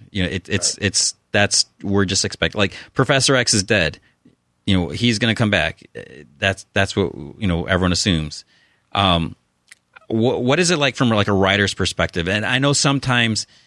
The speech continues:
Speaker 1: what, what people don't understand is, like, sometimes editorials, like, "We want this to happen," or something like that. And so how do you feel,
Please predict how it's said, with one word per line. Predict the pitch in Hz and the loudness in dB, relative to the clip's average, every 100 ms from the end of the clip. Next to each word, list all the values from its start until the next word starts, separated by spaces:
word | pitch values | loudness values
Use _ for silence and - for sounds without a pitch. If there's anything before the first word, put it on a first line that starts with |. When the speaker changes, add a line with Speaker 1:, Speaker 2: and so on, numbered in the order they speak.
| _ _ | _ _
Speaker 1:
what, | 107 107 | -2 0
what | 110 110 | 2 0
people | 147 185 | 2 2
don't | 143 110 | 2 4
understand | 98 - 98 | 2 2 2
is, | 90 - | 0 -2
like, | 95 | 0
sometimes | - 120 123 113 113 | 0 0 -2 -2 0
editorials, | 107 - 107 104 92 | 0 2 2 2 2
like, | 95 87 - - | 0 -2 -4 -10
"We | 98 107 | 0 2
want | 104 98 90 | 2 0 0
this | 95 92 | 0 0
to | 90 | -2
happen," | 90 90 - 82 80 - _ - | -2 -2 -2 -4 -4 -10 _ -6
or | 95 85 | -4 -2
something | - 85 85 | -2 -4 -4
like | 80 | -2
that. | 76 - _ | -4 -6 _
And | 98 90 85 82 - - - _ | 0 2 2 -2 -8 -20 -20 _
so | - 120 98 - - _ - _ _ - | 0 0 0 -4 -14 _ -20 _ _ -6
how | - 139 | -2 0
do | 139 | 2
you | 120 127 | 2 0
feel, | - 110 95 92 90 | 0 2 2 2 -2